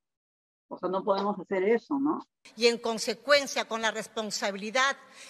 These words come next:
Speaker 2: que implica el ejercicio de la acción de gobierno, he decidido asumir la iniciativa para lograr un acuerdo con el Congreso de la República para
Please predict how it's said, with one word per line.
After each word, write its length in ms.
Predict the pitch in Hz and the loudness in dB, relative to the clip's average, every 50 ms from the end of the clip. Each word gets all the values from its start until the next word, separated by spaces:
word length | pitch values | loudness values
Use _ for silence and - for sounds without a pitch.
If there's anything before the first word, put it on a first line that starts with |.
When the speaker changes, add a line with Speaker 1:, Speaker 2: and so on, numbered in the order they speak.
| - _ - | -16 _ 0
Speaker 2:
que 120 | 247 233 | 2 2
implica 800 | 233 233 226 208 - - - 359 339 392 392 - - - 240 214 | 4 2 0 -2 -6 -6 -4 2 4 4 2 2 2 0 0 0
el 120 | 202 202 | 0 -2
ejercicio 800 | 202 - - 220 185 - - - 285 285 - - 262 254 220 175 - - - - - | -6 -8 -8 -12 -12 -10 -10 -8 -6 -6 -6 -4 -2 -2 -2 -4 -8 -16 -20 -18 -6
de 180 | 180 208 233 220 | 0 0 2 2
la 120 | 220 202 | 2 2
acción 420 | 202 - - - - 277 277 269 240 | 0 0 -4 0 2 2 2 4 2
de 100 | 240 226 | -2 -2
gobierno, 640 | 220 226 214 226 269 294 285 269 294 311 330 320 - - - - - - _ _ _ _ _ _ _ _ _ - 240 | -2 -4 -2 2 2 2 2 2 -2 -4 -6 -6 -10 -20 -20 -20 -20 -20 _ _ _ _ _ _ _ _ _ 0 2
he 120 | 247 254 | 2 2
decidido 720 | 208 240 233 233 - - 214 180 233 269 277 254 247 214 190 | 2 0 -4 -4 -4 -10 -10 -8 -8 -8 -6 -4 -2 0 0
asumir 600 | 190 185 - 214 202 214 240 262 262 254 202 - - - - - - - | -2 -2 -6 -8 -4 -2 0 0 0 0 -4 -10 -20 -20 -20 -20 -14 -6
la 180 | 226 233 247 | 0 2 2
iniciativa 800 | 247 254 262 254 226 - 277 247 - - - 330 311 320 330 - | 2 2 0 -2 -2 0 -2 -2 -2 -2 -6 0 4 4 4 4
para 240 | - 277 277 277 262 | 2 2 4 4 4
lograr 340 | 262 277 277 277 294 302 294 294 - - 359 | 4 2 2 4 4 2 2 2 -2 0 0
un 80 | 349 349 | 4 4
acuerdo 680 | 339 339 339 - - 370 392 359 320 269 247 269 233 | 4 2 2 -2 0 4 4 4 4 2 -4 -6 -4
con 180 | - 240 240 240 | -4 -4 -2 -2
el 100 | 240 233 | -4 -2
Congreso 520 | - 247 226 226 262 277 285 277 294 277 | -4 -6 -4 0 4 4 4 4 4 0
de 80 | 254 254 | 2 2
la 100 | 247 240 | 2 2
República 640 | 214 233 233 - - 330 330 311 330 311 - - 320 330 330 330 - - - - - - | 0 -2 -6 -4 -4 -4 -2 -2 -2 -4 0 2 4 4 2 2 -6 -18 -18 -18 -10 2
para 180 | - 247 254 254 | 4 4 6 6